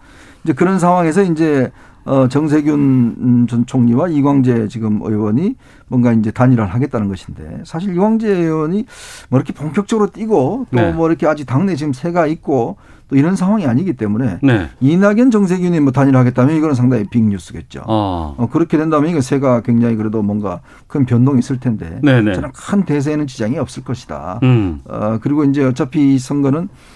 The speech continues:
Speaker 1: 나중에 이제 이 경선 나오고 난 다음에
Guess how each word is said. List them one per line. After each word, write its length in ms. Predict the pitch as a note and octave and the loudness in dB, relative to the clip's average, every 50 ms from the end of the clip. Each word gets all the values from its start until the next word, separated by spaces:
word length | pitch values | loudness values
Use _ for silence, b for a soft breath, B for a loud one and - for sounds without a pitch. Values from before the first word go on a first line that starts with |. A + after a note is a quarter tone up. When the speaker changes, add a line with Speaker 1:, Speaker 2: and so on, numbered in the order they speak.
| b b b | b b b
Speaker 1:
나중에 360 | - A2+ B2 C3+ C#3+ E3 E3 | 0 2 2 2 2 2 2
이제 380 | D3 C#3+ C#3 D3 D3 C#3 C3 A2+ | 2 2 2 2 2 2 0 2
이 180 | C3 C#3 C3 A#2+ | 2 2 2 2
경선 360 | - D#3 E3 D#3 D3 D3+ C3+ | 2 0 -2 0 0 2 2
나오고 220 | A#2 A2+ C3 C#3+ | 2 2 2 2
난 180 | C3 B2 B2+ B2+ | 4 4 4 4
다음에 340 | C#3+ C#3 B2+ A2+ G#2 G#2+ | 2 2 2 2 0 -2